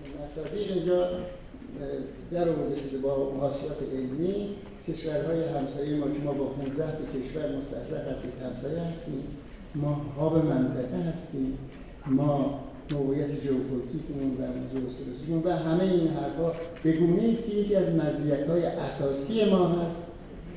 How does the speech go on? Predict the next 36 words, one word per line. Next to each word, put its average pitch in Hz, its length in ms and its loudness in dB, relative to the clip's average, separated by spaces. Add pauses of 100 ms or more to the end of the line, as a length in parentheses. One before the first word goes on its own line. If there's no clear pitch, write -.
(220)
و 160 80 6
در 165 280 6
رابطه 170 340 8
با 202 160 8
این 190 120 8
پونزده 175 460 6
تا - 60 -2
کشور 208 220 2
در 202 280 6
اومده 156 320 4
که 165 60 0
ما 165 120 4
با 160 160 2
هر 170 300 2
کدوم 156 160 4
از 139 240 4
اینا 190 380 6 (460)
چه 220 180 2
کارهایی 175 580 4
در 175 200 2
چه 196 140 2
حوزه‌هایی 147 1000 4 (220)
می‌توانیم 160 520 6
انجام 147 400 6
بدیم، 196 420 6
الزامات 151 420 6 (140)
دولتیش 135 520 2 (120)
چیه، 104 220 4
الزامات - 420 0 (500)
خصوصیش - 600 -8
چیه، 196 140 2
الزامات 147 500 2
شرکتیش 123 720 -4
چیه، 226 140 2
که 220 400 -6
می‌تونید 180 240 -8